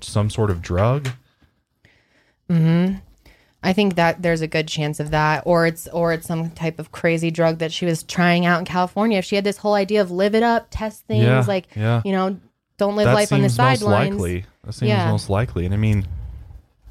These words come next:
Speaker 1: I mean, you can't say that the police are, like, totally dumb and stupid. I mean, they obviously investigated the, you know, they investigated this crime scene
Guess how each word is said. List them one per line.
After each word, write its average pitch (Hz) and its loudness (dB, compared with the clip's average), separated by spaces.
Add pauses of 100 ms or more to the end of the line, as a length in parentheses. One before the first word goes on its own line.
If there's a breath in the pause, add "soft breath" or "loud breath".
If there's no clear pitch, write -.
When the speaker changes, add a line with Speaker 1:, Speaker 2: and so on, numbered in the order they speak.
(120)
Speaker 1:
I 117 2
mean, 113 6
you 113 0
can't 139 0
say 113 4
that 104 4
the 113 -2
police 110 2
are, 98 4
like, 85 2
totally 107 4
dumb 82 -2
and 85 -6
stupid. 90 0
I 78 2
mean, 95 6
they 95 4
obviously 101 2 (360 soft breath)
investigated 98 2
the, 90 -2 (140)
you 101 -6
know, 87 0
they 92 2
investigated 95 2
this 90 0
crime 95 0
scene 92 0